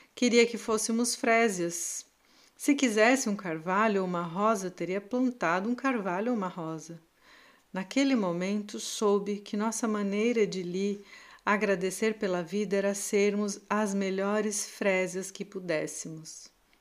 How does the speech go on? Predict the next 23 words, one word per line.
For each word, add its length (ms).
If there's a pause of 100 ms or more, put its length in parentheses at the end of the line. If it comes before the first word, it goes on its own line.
(160)
E 120
foi 300
o 20
que 140
fizemos. 760 (600)
<laughs> 100 (2000)
Agora 300
é 20
sua 220
vez. 580 (400)
Você 220
está 260
aqui 300
para 200
contribuir 840
com 220
seu 340
perfume 640
para 240
o 60
mundo 320
que 120
nasceu. 480